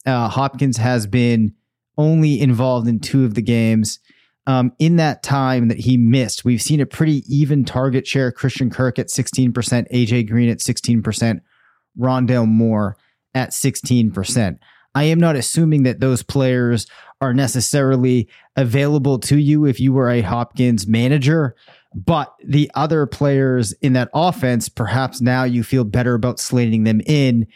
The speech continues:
um, if they are on your roster and you're looking for a player to fill in. Those, uh, target shares are nothing to scoff at.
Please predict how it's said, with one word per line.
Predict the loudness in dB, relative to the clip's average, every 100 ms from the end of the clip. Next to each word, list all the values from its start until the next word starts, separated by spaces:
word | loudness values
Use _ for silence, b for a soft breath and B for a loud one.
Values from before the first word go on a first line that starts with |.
| b b -4
um, | 0 0 -2
if | -2 -2 0
they | -2
are | 0 0 0
on | 0
your | 0
roster | 0 -2 -2 -2
and | -2
you're | 0 0
looking | 0 0 -2
for | -2
a | -4
player | -2 -2
to | -2
fill | -4 -2 -2
in. | -2
Those, | 0 0 0 -2
uh, | -2 -2
target | -2 -2 -2 -2
shares | -2 0 0
are |
nothing | 0 0 -2 -2
to | -2
scoff | -4 -2 -2 -2
at. | -2 -2